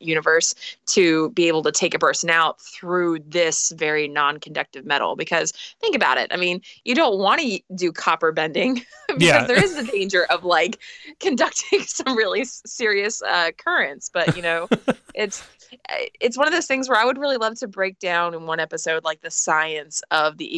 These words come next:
Speaker 1: Equalist, because it is interesting, 'cause we get so much science out of this. You know, the platinum that's so purified, it's almost impossible to bend and everything. There's, it's, it's really fascinating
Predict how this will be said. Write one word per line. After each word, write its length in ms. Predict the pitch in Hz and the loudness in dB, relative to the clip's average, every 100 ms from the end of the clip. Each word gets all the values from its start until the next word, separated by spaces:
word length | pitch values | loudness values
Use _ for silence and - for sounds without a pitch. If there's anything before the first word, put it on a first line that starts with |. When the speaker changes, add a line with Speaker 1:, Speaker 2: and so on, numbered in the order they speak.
| 160 | -4
Speaker 1:
Equalist, 460 | 160 156 156 - | 0 0 0 -2
because 400 | - 165 160 156 | -4 -4 -2 0
it 80 | 170 | 0
is 240 | - 170 160 | 0 0 2
interesting, 500 | 160 156 156 165 160 | 2 2 0 -2 -4
'cause 140 | 160 | -6
we 60 | 180 | -2
get 200 | 214 - | 0 2
so 200 | - 233 | 2 2
much 300 | 190 - - | 2 0 0
science 340 | 180 156 156 | 0 -2 -2
out 140 | 160 143 | -2 0
of 60 | |
this. 340 | 139 - - - _ _ - | -2 -4 -6 -8 _ _ -8
You 100 | 185 | 0
know, 220 | 170 160 | 4 4
the 140 | 156 151 | 2 -4
platinum 920 | - 196 175 - 185 175 175 175 175 | 0 2 4 2 -2 0 0 -2 -4
that's 240 | 156 - | -4 -4
so 220 | - 180 165 | -4 -4 -4
purified, 720 | - 175 180 170 165 165 170 | -4 0 0 0 0 0 0
it's 160 | 139 | -4
almost 240 | 165 160 160 | -8 -10 -10
impossible 600 | 170 - 156 160 170 165 | -10 -4 -4 -4 -4 -4
to 60 | |
bend 260 | 160 147 160 | -6 -10 -8
and 100 | 170 | -4
everything. 480 | 160 180 180 185 185 | -2 -2 -4 -6 -2
There's, 300 | 180 175 - - - _ _ _ _ _ _ - - | -2 -2 -6 -12 -20 _ _ _ _ _ _ -12 -2
it's, 200 | 202 202 | -2 0
it's 220 | 196 185 | -2 0
really 400 | 190 220 240 226 | 2 4 6 4
fascinating 880 | 208 180 175 - 175 156 151 127 143 | 2 0 0 -2 -2 0 -2 -4 -10